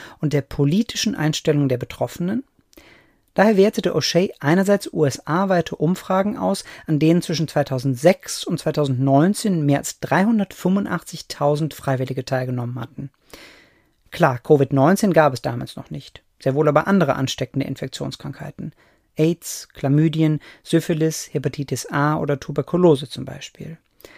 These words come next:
Andererseits befragte O'Shea auch selber mehr als tausend Landsleute während der Corona-Pandemie im Frühjahr zweitausendzwanzig. Das Ergebnis war immer gleich.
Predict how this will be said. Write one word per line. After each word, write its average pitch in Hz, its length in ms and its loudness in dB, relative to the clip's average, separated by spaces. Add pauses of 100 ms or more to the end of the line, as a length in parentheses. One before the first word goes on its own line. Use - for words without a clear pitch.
(540)
Andererseits 202 580 2 (100)
befragte - 480 0
O'Shea 185 380 0
auch 160 120 -6
selber 175 320 4
mehr 131 180 0
als - 200 -12
tausend 175 440 2
Landsleute 170 580 0 (240)
während 165 380 4
der 180 80 2
Corona-Pandemie 160 880 2
im 165 120 -6
Frühjahr 139 340 -2
zweitausendzwanzig. 143 1080 -8 (420)
Das - 160 -10
Ergebnis 143 600 4
war 160 60 0
immer 165 160 0
gleich. 156 400 -4